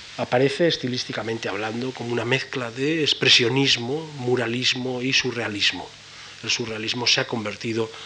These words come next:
en una componente básica, en una componente fundamental de la pintura, eh, norteamericana. Sin embargo, tras la Segunda Guerra Mundial, las cosas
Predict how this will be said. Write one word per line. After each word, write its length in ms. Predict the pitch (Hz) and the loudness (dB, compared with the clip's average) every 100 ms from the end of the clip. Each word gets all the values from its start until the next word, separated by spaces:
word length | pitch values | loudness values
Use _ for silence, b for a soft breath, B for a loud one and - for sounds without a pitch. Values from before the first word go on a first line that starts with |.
| B B - | B B -6
en 120 | 113 | 0
una 160 | 120 127 | 0 0
componente 720 | - 123 113 123 143 139 123 | 0 0 4 8 8 8 6
básica, 500 | 127 135 117 - 123 - - - - - - - B B B B B B - | 6 6 4 0 -4 -4 -12 -16 -16 -16 -18 -18 B B B B B B -6
en 80 | 120 | 0
una 100 | 120 | 0
componente 640 | 131 113 117 123 143 139 | 2 0 4 6 6 2
fundamental 600 | - 104 104 101 - 98 92 B B B B - | -4 -6 -6 -6 -4 -4 -6 B B B B -14
de 420 | 101 92 101 101 - - 95 | -10 -4 -4 -4 -8 -10 -4
la 260 | 98 101 | 0 -2
pintura, 720 | - 123 117 - 135 117 98 - - 117 | -2 -2 0 2 4 4 0 -6 -14 -10
eh, 220 | 101 98 | -8 -4
norteamericana. 880 | 107 123 - 98 85 - - - - - - B B B B B B B B B B B B B B - - | 2 2 0 -2 -2 -4 -4 -6 -12 -16 -20 B B B B B B B B B B B B B B -20 -2
Sin 180 | - 160 | 4 6
embargo, 500 | 165 196 202 202 180 - | 8 6 6 6 4 0
tras 180 | 147 139 | 2 4
la 80 | |
Segunda 360 | 135 147 180 185 | 4 4 4 6
Guerra 200 | 160 147 | 4 4
Mundial, 460 | 139 131 151 160 143 | 4 6 6 4 4
las 160 | 117 | 2
cosas 680 | - 160 160 151 - - | 4 2 2 6 8 6